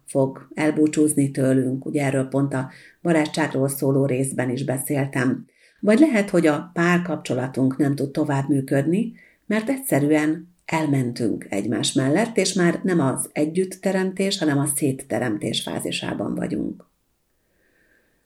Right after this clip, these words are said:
Azt gondolom, és azt tapasztalom, nem csak a személyes életemben, hanem a klienseimnél is, hogy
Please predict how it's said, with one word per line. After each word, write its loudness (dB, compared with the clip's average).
Azt 0
gondolom, 6
és 6
azt 0
tapasztalom, 0
nem 6
csak 2
a 6
személyes 6
életemben, 2
hanem 2
a 0
klienseimnél 4
is, 2
hogy 0